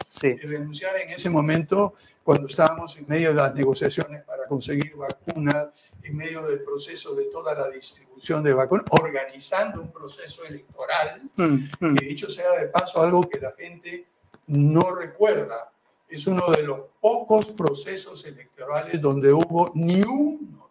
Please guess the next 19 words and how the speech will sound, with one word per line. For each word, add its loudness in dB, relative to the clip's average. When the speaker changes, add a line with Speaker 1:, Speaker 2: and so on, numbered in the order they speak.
Speaker 2:
ni 4
un -2
acto 0
de -2
violencia, -4
Speaker 1:
Mm. 0
Speaker 2:
pese 6
a 2
la 6
tremenda 4
polarización 0
y -6
pese 2
a 2
las 2
discusiones -4
en -6
la 0
primera 2